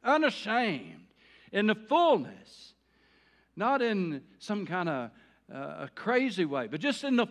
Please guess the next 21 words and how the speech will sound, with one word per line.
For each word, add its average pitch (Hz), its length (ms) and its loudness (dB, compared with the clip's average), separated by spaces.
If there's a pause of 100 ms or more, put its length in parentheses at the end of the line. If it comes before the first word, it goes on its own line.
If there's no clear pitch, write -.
(120)
fullness 285 760 0
of 180 180 -2
the 147 80 -8
Spirit, 170 540 -4
unencumbered 143 840 -8
by 104 140 -16
the - 80 -20
flesh, - 580 -20
and 110 100 -20
we'll 113 180 -12
worship 107 520 -16
him. - 1080 -20
<laughs> - 100 -20 (520)
What 135 180 -6
a 120 40 -8
hallelujah 107 1080 -10
time - 480 -20 (1200)
that's 104 180 -14
going 104 280 -18
to 95 40 -20
be 104 400 -20